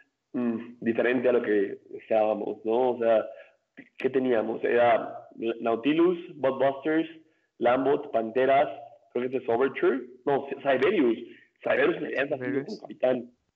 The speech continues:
Speaker 1: ¿no? Este, luego teníamos a Robotic Eagles del Colegio Americano,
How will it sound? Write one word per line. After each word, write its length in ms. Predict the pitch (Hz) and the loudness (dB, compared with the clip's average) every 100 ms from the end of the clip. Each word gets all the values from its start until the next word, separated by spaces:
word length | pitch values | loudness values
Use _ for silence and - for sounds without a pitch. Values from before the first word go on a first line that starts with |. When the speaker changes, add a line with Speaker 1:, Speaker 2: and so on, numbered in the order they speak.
| - | -6
Speaker 1:
¿no? 420 | 113 117 339 - - - | 0 2 0 -4 -14 -10
Este, 380 | - 113 113 113 | -4 -2 0 2
luego 300 | 123 131 139 | 4 4 2
teníamos 440 | 131 123 127 131 120 | 0 0 0 0 2
a 180 | 113 | 4
Robotic 440 | 107 117 131 123 135 | 4 4 2 0 -2
Eagles 300 | 139 165 135 | 0 0 -2
del 100 | 110 | -4
Colegio 220 | 120 127 | -4 -2
Americano, 640 | 113 110 123 139 139 233 | -4 -2 0 2 2 0